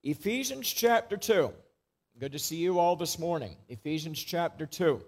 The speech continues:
I'm gonna go verse one to five, and I'm gonna break down this chapter to the best I can. And, uh, you're gonna have to pray with me and for me because I've already done this once.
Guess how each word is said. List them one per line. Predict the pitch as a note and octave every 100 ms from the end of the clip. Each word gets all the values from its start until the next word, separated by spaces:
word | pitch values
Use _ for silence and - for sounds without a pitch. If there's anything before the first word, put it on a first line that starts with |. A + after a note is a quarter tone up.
| _ _ _ _ _ _ _ _ _ _ _ _ _ _ _ _ _ _ _ _ _ _ _ _ _ _ _ _ _ _ _ _
I'm | C#3
gonna | F3+ F#3+
go | F#3 F3
verse | F3+ E3+
one | D#3+ F#3+ A3+
to |
five, | G#3+ G3 F3+ F3+ F3 E3
and | D3+
I'm | D#3
gonna | D3+ D#3
break | C#3 D#3 F3+ D#3
down | F3 E3 C#3+
this | C3+ -
chapter | - E3+ D#3 B2
to | B2 C3+
the | B2
best | C#3 C#3+ -
I | C#3
can. | - D#3+ C#3+ G#2 G2+ - _ _ _ _ _
And, | C3+ D3+
uh, | -
you're | C3+ F#3
gonna | F#3+
have | F3+ F#3+ F#3+
to | E3+
pray | - G3 F3+
with | G3+ G#3
me | F#3
and | F#3
for | - G#3 A#3
me | G3+
because | F#3 E3+ F3 D#3+
I've | F#3+ G#3
already | G3 E3+ E3
done | A3 G#3
this | D#3 C#3+
once. | F3 F#3 E3 - -